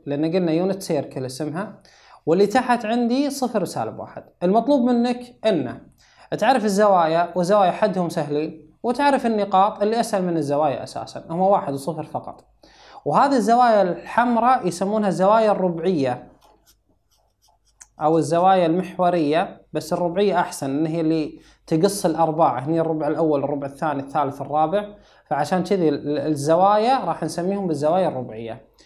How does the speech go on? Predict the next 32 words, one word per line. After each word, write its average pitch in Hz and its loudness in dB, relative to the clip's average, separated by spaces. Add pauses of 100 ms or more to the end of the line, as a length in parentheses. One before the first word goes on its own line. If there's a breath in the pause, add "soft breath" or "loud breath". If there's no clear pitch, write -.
(320 loud breath)
على 175 4
أساس 254 2
تعرف 240 2
قيم 233 0
الساين 202 -2
والكوساين، 190 -2
في 220 -4
معلومة 208 0
جدًا 170 -2
بسيطة، 147 -4 (400 soft breath)
إن 170 2
القسم 233 -2
الأول 208 2
في 190 -2
النقطة 208 -2
راح 160 -2
يعطيك 175 -4
كوساين، 190 -4
هذه 151 -6
ركز 151 -8
عليها، 151 -6 (640 soft breath)
والقسم 233 -2
الثاني 214 0
في 180 -6
النقطة 226 -2
راح 190 0
يعطيك 170 -6
ساين. 120 -12 (1300 soft breath)
وإذا 233 2
طلبت 220 2
منك 214 0
التان، 196 -2